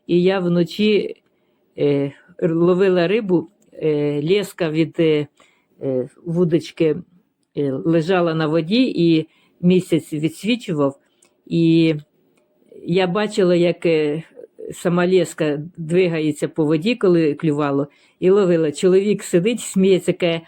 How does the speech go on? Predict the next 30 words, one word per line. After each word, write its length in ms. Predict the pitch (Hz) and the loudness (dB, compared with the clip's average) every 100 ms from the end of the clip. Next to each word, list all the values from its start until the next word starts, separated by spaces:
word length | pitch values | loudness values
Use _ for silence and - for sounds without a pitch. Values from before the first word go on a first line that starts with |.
| _ _ | _ _
«Та, 180 | - 220 | -6 -4
що 160 | 220 214 | -2 -2
не 120 | 196 | 0
бачить, 520 | 180 165 151 170 - _ _ - | 0 -2 -2 -2 -4 _ _ -8
днем, 460 | 160 185 214 202 180 _ _ _ _ - | 0 2 2 0 -6 _ _ _ _ -6
е, 300 | 156 151 147 | 0 0 2
не 140 | 185 | 2
бачить, 440 | 175 254 269 214 - | 2 -4 -2 -4 -2
а 100 | 185 | -2
вночі 720 | 175 180 196 190 247 247 208 | 0 2 0 0 2 4 2
в, 240 | 175 - | -2 -14
по 140 | - 190 | -4 -4
темноті 560 | 208 202 190 185 226 | 0 0 0 0 -2
рибу 260 | 196 175 151 | 0 -2 2
ловить. 300 | 160 160 156 | 2 2 2
Ніхто 320 | 180 185 254 | 0 0 -2
не 140 | 214 190 | 0 2
ловив, 340 | 180 196 220 | 2 2 0
а 60 | 180 | 0
я 200 | 175 185 | -2 -4
одна 220 | 165 170 | -2 0
ловила». 500 | 170 151 139 117 143 _ - _ | 0 0 0 -2 -4 _ -20 _
Така 260 | - - 214 | -20 -6 -2
історія 540 | 208 - 214 185 170 | -2 -2 0 2 2
в 40 | 165 | 2
нас 160 | 160 | -2
була 260 | 151 160 160 | 0 0 2
на 120 | 156 | -2
цьому 280 | 151 165 156 | -2 -2 -2
ставочку. 720 | - 151 143 143 139 - 156 | -4 -4 0 0 -2 -12 -12